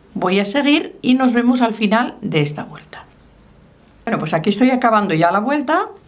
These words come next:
haciendo ya los últimos puntos. Y giramos la labor. Ahora vamos a constantemente, eh, girar la labor. Vamos girando la labor. Y hacemos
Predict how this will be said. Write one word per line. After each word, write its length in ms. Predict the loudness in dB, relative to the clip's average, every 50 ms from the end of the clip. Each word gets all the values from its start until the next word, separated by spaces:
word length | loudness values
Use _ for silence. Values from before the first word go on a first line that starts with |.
| _ -20 -20 -20 -20 -20 -20 -20 -16 -10
haciendo 440 | -8 -8 -6 -4 -2 0 0 2 2
ya 160 | 4 2 2
los 180 | 2 0 -2 -4
últimos 360 | -4 -2 0 2 2 2 0
puntos. 680 | 0 0 2 2 2 0 0 -2 -4 -8 -12 -14 -16 -20 -20 -20 -20 -20 -20 -20 -20 -20 -20 -20 -20 -20 -20 -20 -20 -20 -20 -20 -20 -20 -20 -20 -20 -20 -20 -20 -20 -20 -20 -20 -20 -20 -20 -20 -20 -20 -20 -20 -20 -20 -20 -20 -20 -20 -20 _ -20 -20 -20 -20 -20 -20 -20 -20 -20 -20 -20 -20 -20 -20 -20 _ -20 -20 -20 -20 -20 -20 -20 -20 -20 -20 -20 -20 -20 -20 -20 -20 _ -6 -2
Y 300 | 0 0 0 0 -2 -6 -12 -18 -20 -20 _
giramos 540 | -2 0 2 4 4 2 0 0 -4 -6 -6
la 100 | -10 -10
labor. 240 | -12 -14 -16 -18 -18 -20 -20 -20 -20 -14 _ -4 -2
Ahora 260 | 0 0 2 2 2
vamos 220 | 2 0 0 0 -2
a 60 | -2
constantemente, 840 | -2 -2 -2 -4 -4 -2 0 0 0 2 0 0 0 -2 -2 -4 -4
eh, 340 | -2 0 2 2 4 2 2
girar 400 | 0 0 0 2 2 2 0 0
la 140 | -2 -2 -2
labor. 280 | -4 -6 -10 -12 -10 -4
Vamos 240 | -2 -2 0 0 -2
girando 340 | -2 -2 0 0 0 0 0
la 120 | 0 0
labor. 320 | -2 -6 -10 -14 -16 -16 -16 -16 -18 -18 -20 -20 -20 -20 -20 -20 _ -20 -20 -20 -20 -20 -20 -20 -20 -18 -18 -18 -18 -20 -6 -2
Y 100 | 0 0
hacemos 520 | 0 2 0 2 2 2 0 0 -4 -12